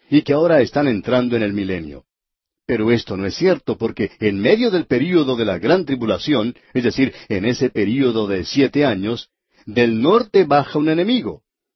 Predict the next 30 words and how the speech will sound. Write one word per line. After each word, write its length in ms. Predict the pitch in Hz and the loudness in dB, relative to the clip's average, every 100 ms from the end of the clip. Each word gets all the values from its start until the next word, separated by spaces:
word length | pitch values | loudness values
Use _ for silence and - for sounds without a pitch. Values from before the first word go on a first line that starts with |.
| _ _ _ | _ _ _
Y 100 | 123 | 0
Ezequiel 380 | 147 170 202 175 | 2 2 2 2
habla 260 | 175 156 | 2 2
de 180 | 113 104 | 2 2
este 180 | 120 113 | 0 -2
enemigo 380 | 92 117 143 139 | 0 2 2 2
en 60 | |
los 140 | 113 92 | -2 -6
capítulos 540 | 98 123 131 123 107 | -8 -6 -4 -4 -4
treinta 340 | 117 107 98 | -6 -6 -6
y 80 | 92 | -2
ocho 260 | 131 147 131 | -2 0 -2
y 60 | |
treinta 320 | 117 110 98 92 | -4 -4 -6 -8
y 60 | |
nueve 420 | 92 131 113 117 - _ _ | -2 0 0 -2 -6 _ _
que 140 | 98 | -2
hemos 260 | 113 113 - | -2 -2 -6
estado 400 | 90 120 110 104 | -6 -4 -4 -4
considerando 680 | 101 87 98 87 110 104 101 | -8 -6 -6 -4 -4 -2 -6
últimamente. 680 | 90 104 98 113 87 78 - _ _ _ _ _ _ _ _ _ _ | -6 -6 -4 -4 -6 -12 -20 _ _ _ _ _ _ _ _ _ _
Pero 200 | 131 196 | 2 2
esta 200 | 226 180 | 4 0
gente 380 | - 185 - 160 | 0 -2 -2 0
se 140 | 156 | 2
ha 40 | |
vuelto 400 | 147 139 160 - | 2 2 0 2
hacia 200 | 143 123 | 0 2
el 80 | 143 | 0
anticristo. 640 | 143 - 165 233 - - | 0 -2 -2 -4 -4 -12